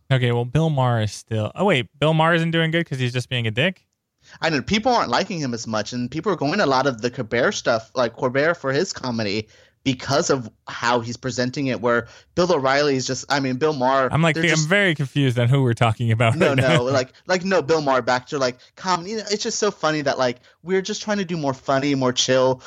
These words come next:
Speaker 2: We don't need anger on both sides. Everyone just needs to be, like, funny and happy.
Speaker 1: 'Cause I watch Bill Maher, and I also watch Last Weekend Tonight,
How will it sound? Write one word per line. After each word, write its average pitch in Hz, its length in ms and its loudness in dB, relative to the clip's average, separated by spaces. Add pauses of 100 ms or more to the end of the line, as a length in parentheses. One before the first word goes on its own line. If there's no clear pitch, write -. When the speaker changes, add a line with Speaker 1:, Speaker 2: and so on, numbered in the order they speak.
(140)
Speaker 2:
We 151 100 2
don't 180 160 0
need 151 320 0
anger 127 340 2
on 117 120 2
both 120 220 0
sides. 101 420 -4
Everyone 123 260 -4
just 120 180 -10
needs 131 160 -6
to 131 80 -6
be, 135 140 0
like, 135 220 0 (300)
funny 185 420 0
and 131 100 0
happy. 127 400 -4 (420)
Speaker 1:
'Cause 175 120 4
I 202 100 4
watch 226 260 0
Bill 147 180 0
Maher, 127 320 2
and 117 180 -2
I 113 80 2
also 117 240 -2
watch 110 420 -2 (380)
Last 110 280 -6
Weekend 107 380 -2
Tonight, 98 460 -6